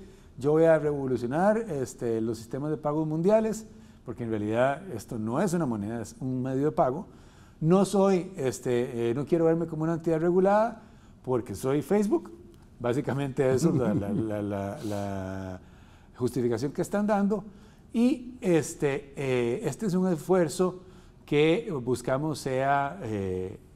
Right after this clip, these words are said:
inclusivo desde el punto de vista no solamente de los clientes, sino de la industria. Entonces queremos tener cien socios fundadores de los cuales van a administrar el sistema. Hacia futuro, agregan,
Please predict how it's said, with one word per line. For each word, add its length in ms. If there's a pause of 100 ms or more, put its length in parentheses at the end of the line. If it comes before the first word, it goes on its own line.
(160)
inclusivo 540
desde 120
el 60
punto 240
de 60
vista 220
no 60
solamente 440
de 40
los 120
clientes, 320
sino 160
de 60
la 80
industria. 480 (200)
Entonces 240
queremos 300
tener 240
cien 540 (300)
socios 640 (100)
fundadores 680 (680)
de 160
los 160
cuales 260
van 140
a 40
administrar 360
el 60
sistema. 320 (320)
Hacia 240
futuro, 440
agregan, 460